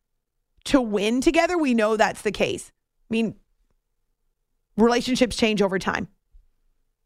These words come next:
But the respect that these two have for each other and the, the care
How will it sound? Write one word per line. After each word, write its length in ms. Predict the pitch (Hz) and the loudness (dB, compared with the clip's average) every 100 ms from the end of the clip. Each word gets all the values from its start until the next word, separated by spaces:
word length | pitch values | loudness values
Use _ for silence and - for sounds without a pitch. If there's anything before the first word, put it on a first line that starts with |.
| _ | _
But 280 | 185 208 233 | 2 2 4
the 80 | 233 | 0
respect 560 | 214 - - 247 269 - | 0 -6 -2 0 0 -2
that 140 | - | -2
these 200 | 226 220 | -2 -2
two 240 | - 320 | 0 0
have 320 | 262 - 185 175 | 2 0 0 0
for 160 | 240 | -4
each 160 | 262 294 | -2 0
other 340 | 262 269 262 - _ _ _ _ _ | 0 0 -2 -8 _ _ _ _ _
and 500 | 240 240 220 214 202 185 | 0 2 2 0 -4 -6
the, 220 | 185 214 - - | -2 -2 -4 -4
the 100 | 214 | -4
care 720 | - - 226 220 240 320 311 | -4 -2 0 2 0 0 -6